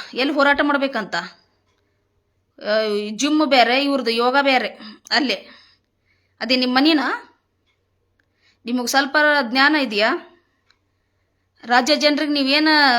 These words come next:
ಒಂದ್ ಸಂದೇಶ ಕೊಡ್ತಾ ಇದ್ದೀರಿ? ನಿಮ್ಗ್ ನಿಜವಾಗ್ಲೂ ಹೋರಾಟ ಇದ್ರೆ ಅಲ್ಲಿ ಹೋಗ್ಬೇಕು ನೀವು ಫ್ರೀಡಮ್ ಪಾರ್ಕಿಗೆ. ಜನಸಾಮಾನ್ಯರಿಗೆ ಒಂದು ಹೆಂಗ ಇದು ಇತ್ತು, ಕಷ್ಟ ಇರ್ತೈತೋ ಅದನ್ನ ಅರ್ಥ ಮಾಡ್ಕೋಬೇಕು ನೀವು. ಅವಾಗ ಜನನಾಯಕರಾಗಕ್ ಸಾಧ್ಯ. ಅದು ಬಿಟ್ಟು ನೀವು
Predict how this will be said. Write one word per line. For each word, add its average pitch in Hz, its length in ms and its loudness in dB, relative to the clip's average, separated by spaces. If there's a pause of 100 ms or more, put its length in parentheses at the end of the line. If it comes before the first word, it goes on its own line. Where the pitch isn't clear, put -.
(100)
ಒಂದ್ 226 100 -6
ಸಂದೇಶ 277 400 -2
ಕೊಡ್ತಾ 277 300 -4
ಇದ್ದೀರಿ? 214 400 -4 (1500)
ನಿಮ್ಗ್ 269 200 0
ನಿಜವಾಗ್ಲೂ 285 420 0
ಹೋರಾಟ 294 340 0
ಇದ್ರೆ 302 260 0
ಅಲ್ಲಿ 294 140 -2
ಹೋಗ್ಬೇಕು 277 400 -4
ನೀವು 240 180 -4
ಫ್ರೀಡಮ್ 247 320 -2
ಪಾರ್ಕಿಗೆ. 269 840 -4
ಜನಸಾಮಾನ್ಯರಿಗೆ 285 1160 0
ಒಂದು 254 320 -2
ಹೆಂಗ 262 360 -2
ಇದು 269 340 0
ಇತ್ತು, 269 240 -4
ಕಷ್ಟ 262 300 -4
ಇರ್ತೈತೋ 240 340 0
ಅದನ್ನ 269 220 0
ಅರ್ಥ 254 240 2
ಮಾಡ್ಕೋಬೇಕು 285 480 -2
ನೀವು. 220 260 -4 (320)
ಅವಾಗ 269 300 4
ಜನನಾಯಕರಾಗಕ್ 294 760 2
ಸಾಧ್ಯ. 240 320 -2
ಅದು 226 420 -4
ಬಿಟ್ಟು 302 440 0
ನೀವು 285 260 0